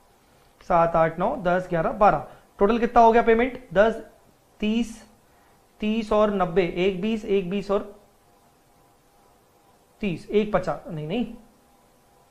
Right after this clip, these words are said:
साठ, नब्बे, एक सौ बीस। Total हो गया एक सौ बीस, divided by बारह, मतलब टेन। इसका मतलब मैं continuously, भले मुझे जुलाई में कुछ नहीं मिल रहा है, मैं तो continuously ten thousand का book करूंगा। अगस्त में कुछ नहीं मिल रहा है, मैं टेन थाउजेंड का book करूंगा।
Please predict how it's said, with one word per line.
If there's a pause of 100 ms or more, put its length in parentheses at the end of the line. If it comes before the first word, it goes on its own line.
(480)
साठ, (720)
नब्बे,
एक
सौ
बीस। (240)
Total
हो
गया
एक
सौ
बीस,
divided
by
बारह, (200)
मतलब
टेन। (220)
इसका
मतलब
मैं
continuously,
भले
मुझे
जुलाई
में
कुछ
नहीं
मिल
रहा
है, (220)
मैं
तो
continuously
ten
thousand
का
book
करूंगा। (560)
अगस्त
में
कुछ
नहीं
मिल
रहा
है,
मैं
टेन
थाउजेंड
का
book
करूंगा।